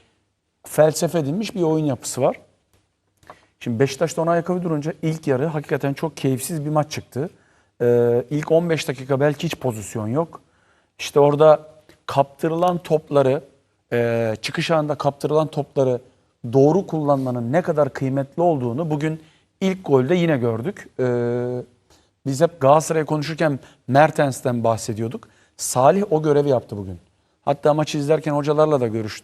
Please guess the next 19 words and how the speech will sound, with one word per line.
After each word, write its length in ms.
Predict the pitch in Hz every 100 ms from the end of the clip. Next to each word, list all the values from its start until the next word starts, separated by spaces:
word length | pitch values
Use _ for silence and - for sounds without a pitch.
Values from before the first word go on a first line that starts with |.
| -
e, 260 | 117 113 110
konuştuk. 500 | 120 113 - 214 - _ _ _ _ _ _ _ _ _ _ _ _ _ -
Çıkış 340 | - 208 226
anında 280 | 214 185 165
kaptırılan 580 | - 160 - 175 196 185
topların 580 | 160 151 143 156 147 101 _ _ _ _ _ - _
ilk 260 | 196 233 -
topun 420 | 170 156 135 120 _ _
olumlu 460 | 139 143 175 202 220
öne 140 | 180
oynanması 760 | 220 202 165 143 135 - 220 277
istatistiksel 720 | 151 135 180 170 170 - 208
olarak 300 | 202 165 208 - _ _ _ _ -
çoğu 280 | - 226 190
zaman 320 | 190 214 170
golle 240 | 175 160
sonuçlandığı 540 | 139 131 113 131 120 120
ortaya 340 | 120 110 113
çıkıyor. 340 | - - 92